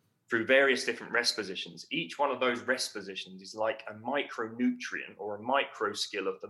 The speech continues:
macro skill of standing up. Standing up is a micro skill of the macro skill of walking. Walking is a micro skill of the macro skill of running, right? So we have kind of, they're, they're, they're always in this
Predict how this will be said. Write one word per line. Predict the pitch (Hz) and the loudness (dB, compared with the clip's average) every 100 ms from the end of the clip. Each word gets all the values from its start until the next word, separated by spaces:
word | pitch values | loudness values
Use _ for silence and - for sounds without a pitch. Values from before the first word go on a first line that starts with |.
| 107 | -8
macro | 139 160 - - 104 | -2 -2 -2 0 0
skill | 95 - 92 82 | 0 -6 -6 -8
of | - | -8
standing | - 113 98 98 117 | -4 -2 -2 -6 -4
up. | 92 - _ _ _ _ _ _ _ _ | -6 -6 _ _ _ _ _ _ _ _
Standing | - - 185 165 110 | 0 6 8 6 6
up | 120 - - | 4 4 -4
is | 117 | -8
a | |
micro | 117 147 - 131 | 0 0 2 0
skill | 113 - 110 | -2 -2 -4
of | 104 | -4
the | 104 | -2
macro | 120 143 - 117 | 2 2 4 2
skill | 101 - 107 | 2 -2 -4
of | 98 | -4
walking. | 123 147 - 104 - - _ _ _ _ _ _ _ _ _ _ _ | -2 -2 -2 -4 -6 -8 _ _ _ _ _ _ _ _ _ _ _
Walking | 127 180 180 139 | 8 8 8 2
is | 120 | -2
a | |
micro | 120 131 151 - 120 | 2 6 6 4 -2
skill | - 120 | -2 -2
of | 110 | -4
the | 113 | -4
macro | 120 151 - 120 | 2 2 4 2
skill | 110 - 107 | 2 0 0
of | 98 | 0
running, | 131 151 110 90 - | 2 4 2 -2 -8
right? | 95 110 151 - | -2 -2 -2 -6
So | 127 | -6
we | 123 | -2
have | 131 123 | -2 -4
kind | 143 127 | -6 -4
of, | 123 | -2
they're, | 127 123 123 - | -2 -2 -4 -6
they're, | 117 110 - - | -4 -4 -6 0
they're | 123 123 - _ - | 2 0 -4 _ -4
always | 156 165 156 147 135 | 2 6 6 6 2
in | 127 | -2
this | 123 - | -2 -6